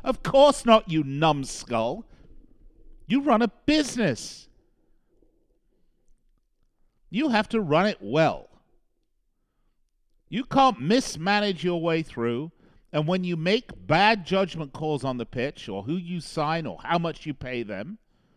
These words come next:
and it doesn't pan out for you, there's no safety net. There's no such thing as too big to fail in global football. Chelsea Football Club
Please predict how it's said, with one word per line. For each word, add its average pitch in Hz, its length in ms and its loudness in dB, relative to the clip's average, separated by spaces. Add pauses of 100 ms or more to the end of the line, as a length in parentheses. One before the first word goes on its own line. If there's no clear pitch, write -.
(260)
and 165 120 2
it 147 160 -4
doesn't 190 360 2
pan 143 280 -2
out 101 240 -4
for - 100 -14
you, 127 380 -4 (640)
there's 247 180 -2
no 320 120 -4
safety 311 520 -4
net. - 420 -8 (1120)
There's 196 180 0
no 330 120 -2
such - 340 -6
thing 285 260 -2
as - 160 -2
too 262 280 -4
big 220 420 0
to 208 120 -6
fail 185 580 -2 (220)
in 226 140 -2
global 214 440 2
football. 202 640 -6 (3750)
Chelsea 233 540 2
Football 208 460 2
Club 147 520 0